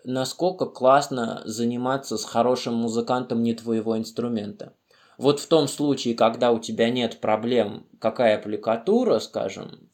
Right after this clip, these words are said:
какая физика, как, э, что-то сделать именно с точки зрения физиологии твоего инструмента, ты приходишь к человеку, который, может быть, даже не видел эту партитуру, но у него уже такой багаж, что он её открывает, он сразу всё считывает,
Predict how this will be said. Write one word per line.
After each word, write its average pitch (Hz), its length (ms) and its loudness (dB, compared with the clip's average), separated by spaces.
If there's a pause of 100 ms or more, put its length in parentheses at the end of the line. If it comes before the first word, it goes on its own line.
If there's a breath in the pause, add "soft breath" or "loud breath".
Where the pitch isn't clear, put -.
какая 117 380 2
физика, 120 920 -2
как, 120 440 0
э, 120 340 -6
что-то 113 560 0
сделать 117 680 2
именно 113 920 -2
с - 60 -16
точки 113 340 -2
зрения 113 400 2
физиологии 113 580 0
твоего 107 300 -4
инструмента, 139 840 -2 (120)
ты 151 120 4
приходишь 170 580 0
к - 60 -20
человеку, 147 600 2
который, 151 680 4
может 135 360 -6
быть, 135 160 -8
даже 131 280 -2
не 131 140 -6
видел 135 340 -2
эту 131 160 -6
партитуру, 123 580 -6
но 107 180 -4
у 123 40 -6
него 135 280 0
уже 143 180 0
такой 139 320 -2
багаж, 156 380 2
что - 180 -6
он 131 100 -4
её 131 180 -2
открывает, 135 640 -2 (140)
он 175 200 2
сразу 175 320 4
всё 160 200 -2
считывает, 160 1080 0